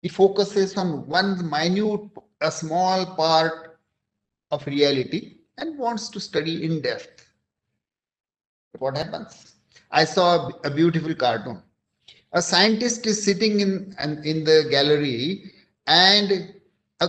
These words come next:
a comet is expected to rise somewhere in the sky. So he's focusing his telescope on that particular angle, expecting to see the comet when it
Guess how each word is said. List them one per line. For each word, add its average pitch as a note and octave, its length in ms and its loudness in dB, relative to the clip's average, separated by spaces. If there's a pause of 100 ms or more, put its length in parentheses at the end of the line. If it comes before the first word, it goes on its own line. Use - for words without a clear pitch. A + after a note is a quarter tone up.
(200)
a - 60 -12
comet A3 480 2
is G3 160 0
expected G3+ 760 -2
to F3 120 -2
rise D3 840 2
somewhere D3 380 -2
in D3 180 -8
the D3 100 -4
sky. C#3 400 0
So E3+ 160 -4
he's F3 340 -4
focusing B3 540 -4
his A3 200 -10
telescope G3 840 -2
on D#3 260 -8
that F3 280 -2
particular E3+ 440 -2
angle, D3 500 2
expecting G3 800 -2
to F3+ 60 -10
see F#3 380 -6
the E3+ 120 -10
comet D#3 680 -4
when B2+ 160 -6
it B2+ 180 -12